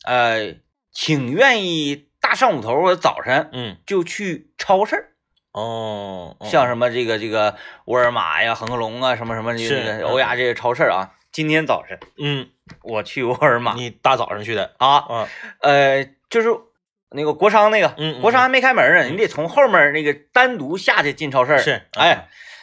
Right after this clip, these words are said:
Speaker 1: 太好了。
Speaker 2: 那好在哪儿呢？
Speaker 1: 我来，我问你一下子，
Speaker 2: 嗯，嗯。
Speaker 1: 你平时买西兰花大概多少钱一个？
Speaker 2: 那不得四五块钱一个啊？
Speaker 1: 四五块钱？
Speaker 2: 嗯，五六块钱。
Speaker 1: 哎，我，我，我去有的地方西兰花几块钱，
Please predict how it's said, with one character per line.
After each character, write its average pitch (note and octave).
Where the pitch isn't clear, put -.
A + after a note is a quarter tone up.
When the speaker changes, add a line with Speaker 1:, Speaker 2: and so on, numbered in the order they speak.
Speaker 1:
太 F#3
好 B2
了。 E2+
Speaker 2:
那 D#3+
好 C#3+
在 G#3
哪 F3
儿 G#2
呢？ G3
Speaker 1:
我 D3+
来， A#3+
我 G#3+
问 C#4
你 F#3
一 -
下 F#3
子， D3
Speaker 2:
嗯， B2
嗯。 A2
Speaker 1:
你 D3+
平 C4
时 C4
买 A3+
西 A3+
兰 A3+
花 G3+
大 G3+
概 G3
多 E3+
少 E3
钱 D3
一 C3+
个？ C3+
Speaker 2:
那 C#3
不 C3
得 A#2
四 B2+
五 B2+
块 B2
钱 F2
一 -
个 D#2+
啊？ G1+
Speaker 1:
四 -
五 C3+
块 C3+
钱？ G2+
Speaker 2:
嗯， G2
五 -
六 B2+
块 A2+
钱。 D#2+
Speaker 1:
哎， -
我， C3+
我， C#3
我 C#3
去 D#3
有 B2+
的 D#3
地 E3+
方 C#3
西 D3
兰 D3+
花 C#3+
几 C3
块 C3+
钱， B2